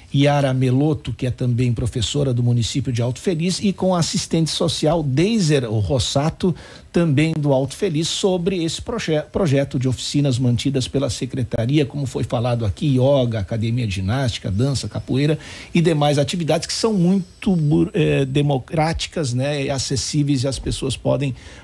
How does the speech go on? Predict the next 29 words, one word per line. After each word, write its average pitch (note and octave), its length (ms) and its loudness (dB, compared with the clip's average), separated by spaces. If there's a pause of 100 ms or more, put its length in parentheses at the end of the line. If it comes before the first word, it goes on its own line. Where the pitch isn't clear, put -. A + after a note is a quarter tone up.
(100)
participar C#3+ 560 0
a - 20 -2
qualquer C3+ 380 0
momento B2+ 400 4
e - 20 0
trazer, A#2 480 2 (380)
eh, B2 200 6
buscar C3+ 380 2
informações, B2+ 580 0
inclusive, C3 580 4
pra C#3 260 0
entrar, C3+ 340 0
como C3 200 -4
a A#2 40 2
gente A#2+ 200 -2
falava B2+ 300 -2
aqui, C#3 200 -4
em C3+ 100 -2
movimentação, A#2+ 1160 0
né? A2 240 2 (280)
Que - 60 -16
faz B2 220 2
bem B2+ 240 2
pras B2 220 -2
comunidades, B2 680 2
como C3 200 -2
foi A#2 220 0
frisado G2+ 540 2
aqui. E2+ 300 -2